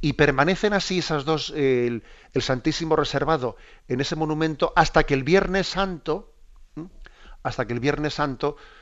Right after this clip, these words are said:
que no se celebra la Eucaristía, en el momento en que se va a distribuir la comunión, se va al monumento y se lleva al Señor al altar, se distribuye y ya no se vuelve a reservar el, el monumento. Y a partir de la celebración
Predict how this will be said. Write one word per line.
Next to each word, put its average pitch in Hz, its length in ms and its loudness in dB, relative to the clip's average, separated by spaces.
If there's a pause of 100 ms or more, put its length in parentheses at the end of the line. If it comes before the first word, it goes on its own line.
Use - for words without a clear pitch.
(260)
que 127 140 -2
no 127 100 0
se 143 140 0
celebra 139 340 2
la 139 120 6
Eucaristía, 135 720 2 (480)
en 123 140 0
el 120 60 -2
momento 135 280 0
en 147 80 0
que 147 60 0
se 143 100 -2
va 147 80 6
a - 20 4
distribuir 131 680 0
la 147 120 2
comunión, 156 520 -2 (300)
se - 220 -4
va 123 120 4
al 135 120 4
monumento 151 720 -2 (320)
y 147 100 -2
se 127 220 0
lleva 139 580 2 (500)
al 131 140 0
Señor 147 500 0 (560)
al 135 200 6
altar, 143 500 4
se - 140 -4
distribuye 143 680 0
y 147 120 2
ya 143 140 6
no 139 120 2
se 131 140 -2
vuelve 127 280 2
a 127 40 6
reservar 127 400 2
el, 127 160 2
el 131 120 -4
monumento. 135 580 -4 (360)
Y 139 100 4
a 131 120 6
partir 151 340 4
de 156 100 6
la 151 80 8
celebración 151 720 2